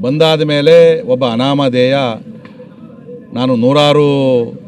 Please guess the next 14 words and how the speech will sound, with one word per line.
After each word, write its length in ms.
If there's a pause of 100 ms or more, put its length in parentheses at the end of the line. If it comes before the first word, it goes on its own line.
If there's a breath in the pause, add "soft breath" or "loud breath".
(220)
ಹೆಣಗಳನ್ನು 840 (120)
ಉಣಿದ್ದೀನಿ, 420
ಇಲ್ಲಿ 320
ಕೊಲೆ 260
ಮಾಡಿದ್ದಾರೆ, 560
ಅತ್ಯಾಚಾರವನ್ನು 680
ಮಾಡಿದ್ದಾರೆ" 460
ಅಂಥೇಳಿ 460 (680 loud breath)
ಒಬ್ಬ 140
ವ್ಯಕ್ತಿ 380
ಕಡೆಯಿಂದ 340 (1300)
ಕೆಲವು 240
ವಕೀಲರುಗಳೆಲ್ಲ 640
ಕೂಡ 180